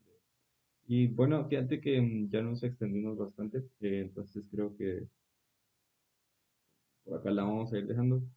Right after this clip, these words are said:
Y, mm, fue un gusto tener esta plática con, con vos. Como te digo, no, no había grabado un podcast con alguien más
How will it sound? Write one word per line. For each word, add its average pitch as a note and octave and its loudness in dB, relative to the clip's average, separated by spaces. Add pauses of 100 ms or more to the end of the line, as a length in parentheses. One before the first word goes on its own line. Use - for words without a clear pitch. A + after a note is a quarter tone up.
(160)
Y, F#2+ -4
mm, F#2 -8 (1040)
fue C3 6
un C#3 0
gusto D#3 6
tener A2+ 2
esta B2+ 4
plática B2+ -2
con, F#2+ -6 (360)
con F#2+ -6
vos. A2+ 0
Como G2+ -4
te G2+ -4
digo, G#2+ 2
no, G#2+ 2
no G#2 -2
había G#2 4
grabado G2 0
un G2+ -2
podcast G#2+ -8
con G2 -12
alguien G2+ -2
más A2 -4